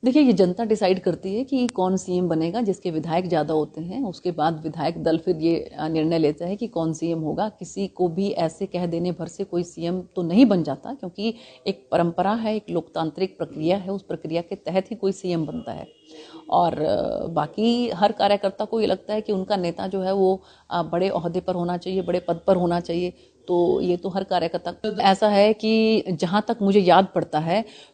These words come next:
दो हज़ार सात के अंदर स्वयं जो है हमारे, अ, जो, अ, विधायक जी हैं, आदरणीय हमारे भाई अभय जी, वो खुद जिला परिषद के चेयरमैन थे। और उसके बाद दो हज़ार नौ में चुनाव हुए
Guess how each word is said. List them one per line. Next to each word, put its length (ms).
दो 100
हज़ार 300
सात 500
के 100
अंदर 440
स्वयं 500
जो 260
है 280
हमारे, 640
अ, 320
जो, 560
अ, 140
विधायक 500
जी 120
हैं, 300
आदरणीय 480
हमारे 300
भाई 220
अभय 300
जी, 260
वो 120
खुद 300
जिला 180
परिषद 440
के 60
चेयरमैन 480
थे। 40
और 380
उसके 540
बाद 380
दो 380
हज़ार 300
नौ 200
में 100
चुनाव 340
हुए 220